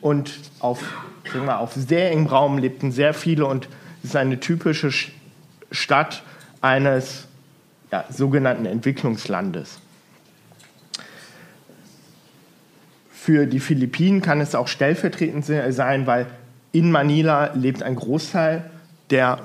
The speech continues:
Filipinos oder ein guter Teil der Filipinos und die Fragen sind sehr ähnlich. Also Leben auf engem Raum, Armut als tägliche Herausforderung und auch in gewisser Weise eine Vereinzelung.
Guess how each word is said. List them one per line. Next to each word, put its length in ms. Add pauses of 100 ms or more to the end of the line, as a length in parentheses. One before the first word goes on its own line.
Filipinos 760
oder 140
ein 200
guter 300
Teil 200
der 100
Filipinos 760 (460)
und 220 (140)
die 80
Fragen 500
sind 380
sehr 180
ähnlich. 380
Also 160
Leben 320
auf 180
engem 240
Raum, 480 (280)
Armut 500
als 200
tägliche 480
Herausforderung 920 (400)
und 280
auch 200
in 160
gewisser 340
Weise 280
eine 280 (160)
Vereinzelung. 680